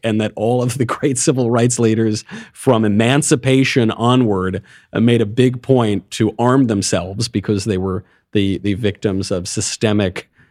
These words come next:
oppression. Uh, never mind all of that. Obviously, it's an absurd tweet. But I want to defend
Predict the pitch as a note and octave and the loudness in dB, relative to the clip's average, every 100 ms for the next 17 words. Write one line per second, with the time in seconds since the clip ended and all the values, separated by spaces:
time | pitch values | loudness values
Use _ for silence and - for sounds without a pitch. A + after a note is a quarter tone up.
0 | _ _ - B2 - B2 A#2 G2 - - | _ _ -8 -6 2 2 2 -2 -4 -10
1 | - _ _ _ - A#2 A#2 A#2+ C#3 G#3+ | -14 _ _ _ 0 2 4 4 4 4
2 | G3+ D3 A#2 F#2+ E2 - - - B2+ A#2+ | 4 4 2 0 -4 -12 -14 -2 0 2
3 | A#2 G#2 G2+ F#2 G2 F2+ - - - _ | 2 0 -2 -4 -6 -6 -10 -14 -14 _
4 | _ _ _ _ _ - C#3+ E3 F#3+ - | _ _ _ _ _ -2 0 0 -2 -4
5 | E3+ E3 - F#3 F3+ G2+ D#2 | -6 -6 -4 -2 0 -2 -8